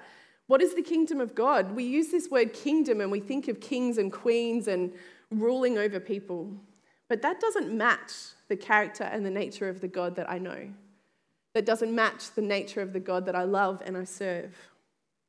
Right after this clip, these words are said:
The Bible actually tells us that the kingdom of God is within us. Luke seventeen twenty to twenty-one,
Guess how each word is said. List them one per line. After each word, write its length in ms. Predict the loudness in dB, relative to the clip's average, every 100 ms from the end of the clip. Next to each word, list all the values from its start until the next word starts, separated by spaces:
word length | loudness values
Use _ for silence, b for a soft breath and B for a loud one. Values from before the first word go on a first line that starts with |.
| _ _ _ _ _ -6
The 60 | 6
Bible 380 | 10 10 8
actually 300 | 4 2 -2
tells 400 | -2 2 2 2
us 480 | 0 -2 -4 -12 -16 -8 -2
that 140 | -2
the 60 | -2
kingdom 440 | -2 -2 0 -2
of 160 | -2 -2
God 460 | 0 0 -2 -6 -10 -18 _ -6
is 160 | 0
within 260 | 0 2 -2
us. 480 | -4 -10 -16 -20 -20 _ _ _ _ _ _ _ _ _ _ _ _ _ _ _ _ 0
Luke 280 | 2 2
seventeen 580 | 4 4 4 2 0 0
twenty 300 | 0 0 2
to 100 | 0
twenty-one, 800 | -2 -2 0 0 0 0 -4